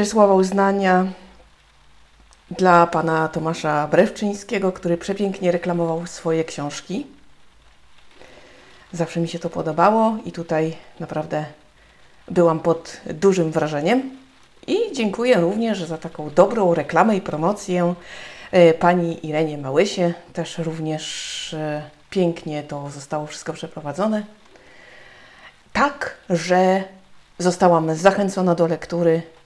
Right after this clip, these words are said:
książek, więc naprawdę, naprawdę, jak ja to mówię, szacun i uszan. Bardzo dobrze. Czy mam jakieś ale? Hmm, mam. Troszkę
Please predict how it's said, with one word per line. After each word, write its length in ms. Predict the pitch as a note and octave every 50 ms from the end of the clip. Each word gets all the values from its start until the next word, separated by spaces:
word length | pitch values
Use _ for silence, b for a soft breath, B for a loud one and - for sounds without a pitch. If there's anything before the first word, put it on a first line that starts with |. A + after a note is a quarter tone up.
| - _ _ _ _ _ - - _ _
książek, 580 | - - D3 C#3+ D3+ D3+ D#3+ D#3 D#3 - - - -
więc 600 | D#3 D3+ D#3 D#3 D3+ D3+ D3+ D#3 - - - -
naprawdę, 500 | F3+ - - - C3+ A2 - - C#3+ D3 - - - b b b b b b b b b b b b b b b -
naprawdę, 520 | C#3+ C3+ - - D3+ D3 D#3+ D#3+ D3+ C#3+ C#3+ C#3 - - _ _ _ _ _ _ _ - - _ - _ _ - - _ _ _ - - _ - _ _ - _ _ _ _ _ - - _
jak 180 | G3 D#3+ D3+ -
ja 60 | F3+
to 120 | - - E3+
mówię, 380 | F3 F3 E3 D#3+ D#3+ D#3 D#3+ - -
szacun 480 | - - - A#3+ A#3+ A#3 - A#3+ A3 G#3 -
i 100 | G#3+ -
uszan. 400 | - G#3 F#3 - - A2+ B2+ B2+ C3 C3+ - _ _ _ _ _ _ _ _ _ _ - - -
Bardzo 340 | D#3 D#3+ E3 - - C#3+
dobrze. 300 | D3+ C#3+ - - - - - - _ - B B B B B B B B B B B B B B B B B B B B B _ _ _
Czy 140 | - B3+
mam 180 | B3+ B3+ B3 B3
jakieś 220 | A#3 A#3 A#3+ A#3
ale? 440 | - - G#3+ G#3+ A3 A3+ B3 D4 C#4 - - - - - - -
Hmm, 260 | F3+ F3 E3 D3 D3 C#3 - -
mam. 260 | - G#3 F3+ C#3+ C#3+ D#3 C#3 B B B B B B B B B B B B _ _ -
Troszkę 560 | - G#3+ G#3 - - G#3 G3 G3 G3 G3 F#3+